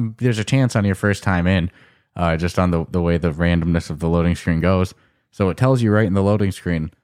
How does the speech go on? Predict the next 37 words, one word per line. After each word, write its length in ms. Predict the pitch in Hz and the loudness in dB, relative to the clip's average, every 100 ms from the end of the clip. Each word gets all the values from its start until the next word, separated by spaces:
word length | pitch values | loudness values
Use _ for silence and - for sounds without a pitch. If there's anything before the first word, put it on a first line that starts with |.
| _ _ _ _ _ _ _ _ _ - | _ _ _ _ _ _ _ _ _ -4
there's 180 | 87 | -4
a 40 | 82 | -4
fuel 560 | - 104 110 113 117 - | -2 0 2 2 0 -2
in 180 | 110 113 | 0 0
the 80 | |
cabin 480 | - 120 127 160 175 - _ | 0 0 2 2 0 -4 _
somewhere, 480 | - 123 123 104 110 _ _ _ | -4 0 2 2 -2 _ _ _
different 240 | 95 107 101 | -6 -2 -2
every 140 | 110 | 0
time. 300 | 123 110 101 - _ _ _ | 0 0 -2 -6 _ _ _
There's 140 | 87 - | -10 -10
a 40 | |
fuel 340 | - 110 110 107 | -4 0 2 4
in 80 | 107 | 4
one 140 | 113 | 2
of 60 | 117 | 2
the 60 | |
shacks, 420 | - 156 139 - - - | 0 0 -2 -8 -18 -14
different 240 | 71 90 | -6 -2
every 120 | 101 | -2
time. 300 | 117 127 113 - _ _ _ | 0 0 0 -4 _ _ _
There's 140 | 87 80 | -8 -8
a 40 | |
fuel 380 | - 101 101 98 - | -2 0 2 0 -2
somewhere 340 | 95 104 107 | 0 2 4
in 80 | 113 | 2
the 80 | 113 | 2
shack. 420 | 123 120 104 - _ - | 0 -2 -2 -8 _ -2
I'm 120 | 113 | 0
sorry, 280 | 110 98 95 | 2 2 2
somewhere 320 | 104 104 104 | 0 2 2
in 100 | 101 | 2
the, 300 | 101 98 98 - _ _ _ _ _ _ - | 2 2 0 -4 _ _ _ _ _ _ -6
in 80 | 95 | -4
the 80 | 90 | 0
test 260 | 123 113 | 0 2
site, 220 | 107 104 | 0 0